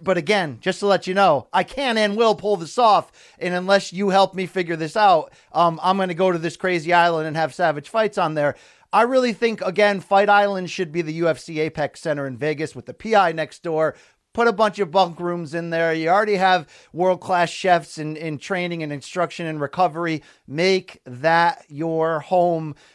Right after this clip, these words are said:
Um, even if that means U F C, which Dana had teased on, creating their own medical infrastructure that doesn't take away beds in a hospital from covid patients for fight-related injuries.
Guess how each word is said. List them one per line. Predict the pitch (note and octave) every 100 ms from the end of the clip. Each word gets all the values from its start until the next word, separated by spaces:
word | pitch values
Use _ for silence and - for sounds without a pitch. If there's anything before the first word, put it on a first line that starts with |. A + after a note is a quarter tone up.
| _
Um, | D#3 E3 D3+ D3
even | G#3 A3+ G#3+
if | -
that | G#3 G#3
means | G3+ G3+ F3 - _ _ _ _
U | F3+ G#3
F | F#3+
C, | - G#3+
which | G3 F#3+ -
Dana | F#3+ G3
had | F3+ E3
teased | - B3 A#3+ F3+
on, | F3+ E3 - _
creating | - G#3+ G#3+ G#3 G3+
their | F#3 F3+
own | G3+ G#3+ G#3
medical | G3+ G3+ G3+ F#3+
infrastructure | F#3 G3 F#3 - F#3 F3 F3 F3+
that | D#3+ B2+
doesn't | F3+ F3 F#3+ F3 - _ -
take | G3+ G3
away | F#3+ F3+
beds | D3+ F3 E3+ D#3+
in | E3
a |
hospital | D#3+ F3 - E3
from | D#3 D3+
covid | - F#3+ E3+ C3+
patients | D#3 D3 D3+ -
for | E3 D3+ C#3+ - _
fight-related | G#3 G3+ E3+ F3 E3+ D#3
injuries. | F3 F3+ D#3+ D#3